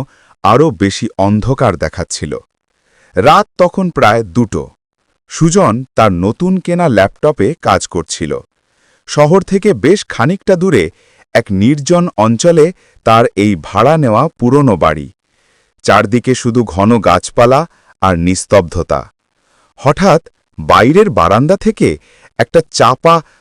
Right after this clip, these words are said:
ঘষা লাগার মতো শব্দ এলো। প্রথমে সুজন ভাবল, হয়তো কোনো বাদুড় বা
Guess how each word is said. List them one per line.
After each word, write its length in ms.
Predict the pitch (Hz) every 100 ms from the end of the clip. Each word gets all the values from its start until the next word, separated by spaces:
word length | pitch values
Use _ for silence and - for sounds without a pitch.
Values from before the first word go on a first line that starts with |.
| _
ঘষা 440 | 87 - 120 - 220
লাগার 320 | 180 135 123
মতো 280 | 101 95 170
শব্দ 340 | - 95 76
এলো। 360 | 85 78 71 69 _ _ _ _ _ _
প্রথমে 440 | 87 87 101 110
সুজন 380 | - 95 104 101
ভাবল, 420 | 85 98 117 95 - _ _ _
হয়তো 320 | 151 190 131
কোনো 220 | 123 117
বাদুড় 500 | 87 90 92 117 117
বা 280 | 98 101